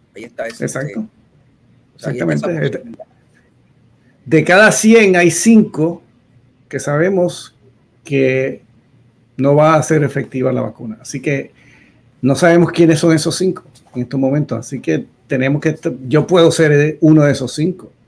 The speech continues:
Speaker 2: Así que lo que yo hago es que mantengo la mayor, eh, protección hacia mi persona y hacia otras personas,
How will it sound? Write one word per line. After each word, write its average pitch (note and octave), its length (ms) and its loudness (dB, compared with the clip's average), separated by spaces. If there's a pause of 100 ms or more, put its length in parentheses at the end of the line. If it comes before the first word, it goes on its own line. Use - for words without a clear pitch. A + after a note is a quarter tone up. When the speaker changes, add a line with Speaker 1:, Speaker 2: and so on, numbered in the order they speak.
(500)
Speaker 2:
Así B2 220 -12
que C#3+ 400 0 (120)
lo C3 160 -2
que B2 140 0
yo B2+ 160 2
hago F#3 180 2
es F3 60 0
que C#3 160 -4
mantengo C3+ 840 -2 (560)
la A#2+ 140 -4
mayor, A2+ 460 -2
eh, C#3+ 580 2
protección C#3+ 680 -2
hacia C#3+ 240 -4
mi B2+ 100 -4
persona D#3 480 -4
y D3+ 120 0
hacia B2 340 -2
otras - 240 -4
personas, - 420 -6